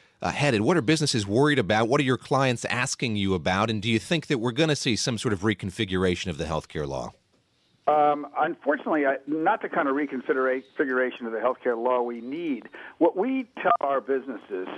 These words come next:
Speaker 2: um, our clients i-, in general, and I wanna, we ha-, well, look, we have an enor-, this is the largest law firm in the world, so
Speaker 1: Mm.
Speaker 2: we have a huge healthcare team that stretches from Oakland to Beijing.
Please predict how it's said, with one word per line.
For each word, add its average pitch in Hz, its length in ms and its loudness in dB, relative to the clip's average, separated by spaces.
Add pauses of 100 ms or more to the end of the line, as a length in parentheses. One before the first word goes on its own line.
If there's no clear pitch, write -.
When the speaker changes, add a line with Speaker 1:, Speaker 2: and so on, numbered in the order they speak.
Speaker 2:
um, 113 480 4
our 117 160 4
clients 117 640 -4
i-, 117 240 2
in 135 160 2
general, 127 240 0
and 156 80 0
I 185 80 2
wanna, 123 260 -6
we 160 160 -2
ha-, 135 160 -4
well, 160 100 -2
look, 135 120 -6
we 143 100 -2
have 135 140 -2
an 104 80 -10
enor-, 120 360 -8
this 151 120 -8
is - 80 -20
the 123 80 2
largest 127 360 2
law 123 220 4
firm 110 200 -4
in 101 60 -12
the 98 80 -6
world, 113 420 2
so 107 140 -4
Speaker 1:
Mm. 117 60 -8
Speaker 2:
we 139 140 -6
have 113 160 -6
a 107 80 -10 (160)
huge 170 320 0
healthcare 127 580 0
team 117 160 -4
that 110 160 -2 (420)
stretches 127 480 2
from 110 320 2 (120)
Oakland 131 500 2
to 107 240 -2 (180)
Beijing. 120 600 0